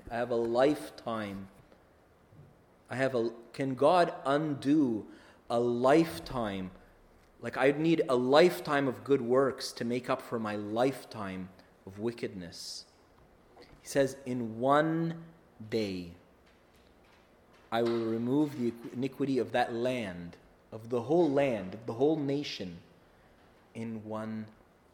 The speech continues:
day." In a single stroke, Jesus blots out all of our sins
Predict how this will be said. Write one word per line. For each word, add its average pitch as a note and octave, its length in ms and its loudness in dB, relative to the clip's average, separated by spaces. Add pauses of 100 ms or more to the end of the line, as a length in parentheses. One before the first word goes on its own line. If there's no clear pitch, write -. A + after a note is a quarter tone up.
day." F2+ 220 -12 (1120)
In B2+ 120 6
a A2+ 80 4
single F#3 640 10
stroke, - 920 2 (1700)
Jesus A#2+ 500 2
blots A#2+ 640 6
out G#2 240 2 (140)
all C#3+ 380 8
of B2 120 0
our G#2 140 -2
sins F#2 720 -8